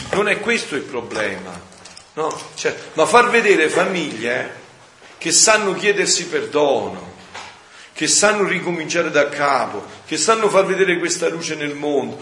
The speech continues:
allora questo per attrazione attrae anche gli altri. Se si facciamo vedere una vita consacrata,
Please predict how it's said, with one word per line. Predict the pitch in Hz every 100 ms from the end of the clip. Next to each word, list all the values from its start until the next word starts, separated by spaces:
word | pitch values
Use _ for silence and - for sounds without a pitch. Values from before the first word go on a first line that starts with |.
| -
allora | - 214 220
questo | 208 233 - 160
per | 165
attrazione | 180 180 196 190 - - 226 214 151 117 117 117 -
attrae | 143 - - 214 208 156 151
anche | 214 190 127 123
gli | 113
altri. | 131 127 107 - - - - - - _ _ - - -
Se | - 220 233
si | 196 196
facciamo | 175 180 196 196 180
vedere | 165 160 196 196 170 151
una | 143 156 156
vita | 160 190 175
consacrata, | 160 160 147 147 135 127 120 139 135 113 120